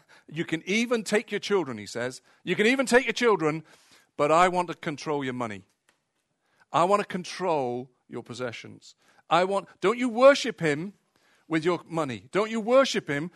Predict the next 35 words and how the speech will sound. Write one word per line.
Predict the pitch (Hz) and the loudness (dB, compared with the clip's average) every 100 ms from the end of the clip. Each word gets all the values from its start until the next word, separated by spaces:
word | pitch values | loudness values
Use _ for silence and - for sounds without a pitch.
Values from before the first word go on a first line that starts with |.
| _ - | _ -8
with | 147 | -4
your | 165 165 | -2 2
wealth. | 170 123 - | 2 0 -2
Don't | 185 208 | -6 -4
you | 208 | -6
worship | 220 269 254 196 - | 6 6 6 0 -8
him | 139 127 156 - _ _ _ 147 | -8 -8 -10 -16 _ _ _ -6
with | 160 | -2
your | 175 | -2
prosperity. | 180 165 - 190 190 151 120 117 - _ | 0 -2 0 0 0 -2 -6 -10 -12 _
Just | 233 269 | -2 0
worship | 277 285 277 302 254 | 2 2 2 0 0
him | 254 262 - - | 0 0 -8 -2
limitedly | 202 202 - 170 143 160 196 _ _ _ _ _ - | 0 2 -2 -6 -4 -4 -4 _ _ _ _ _ -8
because | 165 | -4
I | 180 202 | 4 4
want | 202 190 | 2 -4
to | 170 | -6
maintain | 156 147 143 160 156 | -6 -6 -6 -8 -8
control." | 147 135 147 123 | -12 -8 -8 -8
And | 139 | -10
he | |
says, | 143 254 214 120 131 - _ _ _ _ _ _ _ | -8 -6 -4 -6 -8 -14 _ _ _ _ _ _ _
Pharaoh | 143 175 | -4 -4
says, | 190 170 131 135 - _ | -4 -4 -4 -4 -10 _
"You | 151 | -14
can | - 151 | -12 -12
take | - 190 214 208 | -12 -12 -12 -14
your | |
children, | - - 110 107 110 - _ _ _ - | -16 -14 -16 -18 -20 -20 _ _ _ -20
but | 123 | -20
you | 117 | -16
can't | - 147 143 | -12 -12 -12
take | - 123 - | -14 -16 -16
your | 117 | -20